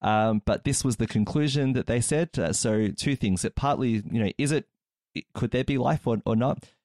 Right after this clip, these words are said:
It partly boils down to how probable we believe the different hypotheses are to begin with.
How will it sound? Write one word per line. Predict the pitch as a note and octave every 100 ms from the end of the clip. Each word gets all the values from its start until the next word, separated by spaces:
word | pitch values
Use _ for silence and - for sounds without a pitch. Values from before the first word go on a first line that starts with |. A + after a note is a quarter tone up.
| _
It | A#2
partly | - C#3+ D#3 C#3
boils | A#2+ A2
down | - G#2 G#2
to | G#2 -
how | G2+ C3
probable | C#3+ A#2+ A2 G#2 G2
we | G2+
believe | F#2+ F#2 G2 G2 _
the | G2
different | - G#2 G2
hypotheses | F#2+ F#2 G2+ - - F2+ F2 -
are | F2+ F2
to | F2
begin | F2 F2 F#2+
with. | A2+ F3